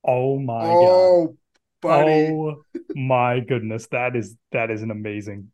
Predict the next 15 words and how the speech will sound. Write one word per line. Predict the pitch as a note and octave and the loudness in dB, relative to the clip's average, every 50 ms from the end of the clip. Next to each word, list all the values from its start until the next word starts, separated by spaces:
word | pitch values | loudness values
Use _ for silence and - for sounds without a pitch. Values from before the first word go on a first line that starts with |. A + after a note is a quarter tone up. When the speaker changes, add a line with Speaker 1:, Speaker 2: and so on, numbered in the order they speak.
| _ _ G#3+ | _ _ -8
Speaker 1:
that, | C#3+ B2 A2+ A2 - _ | -6 -6 -6 -6 -8 _
that's | C3 B2 A2 - - | -6 -6 -6 -8 -10
just | - B2 - - | -12 -12 -10 -10
incredible. | A2+ G2+ - A#2 A2 G#2+ G#2+ G#2 G2 - _ _ _ _ _ _ _ _ _ _ _ _ _ _ _ _ | -12 -8 -8 -8 -6 -6 -8 -12 -12 -16 _ _ _ _ _ _ _ _ _ _ _ _ _ _ _ _
Um, | D3 C3+ A#2+ A#2 A2+ G#2+ G#2 G#2 G2+ G2 - _ _ _ _ _ _ _ _ | -2 -2 0 0 -2 -4 -6 -10 -14 -18 -20 _ _ _ _ _ _ _ _
but | - B2 G2+ D#3 D#3 D3+ | -12 -4 -2 -2 0 0
yeah, | C#3+ B2+ B2 A#2+ A#2+ | -2 -2 -4 -6 -6
yeah, | B2 A#2 A2 | -4 -4 -6
buy, | G#2+ G2+ D3 C#3+ D#3 E3+ D#3 | -2 -2 0 0 0 0 -2
buy | C3 C#3+ D3+ D#3 E3 | 0 0 0 0 0
Dame's | D#3 C3 D#3 D3+ D3+ D3 D3 C#3+ B2 A#2+ | 0 0 -2 -2 -2 -4 -4 -6 -8 -10
albums. | - B2 A#2+ B2+ C3 B2 B2 B2+ A#2+ | -10 -6 -4 -4 -2 -2 -4 -6 -6
He's | A#2+ B2+ A#2 | -6 -6 -6
the | A#2+ | -6
greatest, | A2+ A#2+ B2 B2+ B2 B2 B2 A2+ - - - | -6 -4 -4 -4 -4 -4 -6 -8 -8 -12 -18